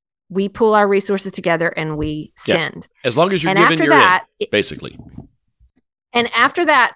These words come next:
Speaker 1: for about the first one hundred years, it basically was just about that. It was basically just about, about funding.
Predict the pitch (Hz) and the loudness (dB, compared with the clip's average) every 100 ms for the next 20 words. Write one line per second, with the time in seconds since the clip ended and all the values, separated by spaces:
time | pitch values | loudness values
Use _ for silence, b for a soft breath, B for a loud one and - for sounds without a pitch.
0 | _ 240 214 214 240 - - _ _ 220 | _ -2 2 2 4 2 -2 _ _ -6
1 | - 254 277 277 - _ _ - 233 226 | -2 2 2 0 -10 _ _ 0 0 2
2 | 247 269 277 240 247 170 175 170 - 208 | 0 2 0 0 0 2 0 -4 -4 0
3 | 190 190 202 226 240 240 214 208 196 - | 0 2 2 2 0 0 0 -2 -6 -4
4 | 190 185 - 143 - _ _ - 190 185 | -2 0 0 -4 -6 _ _ -6 -4 0
5 | 190 - 196 180 175 180 180 170 160 - | 0 0 -2 -2 -4 -4 0 2 2 -2
6 | _ _ - 180 175 - 180 165 - - | _ _ -4 0 0 0 -4 -4 -10 -12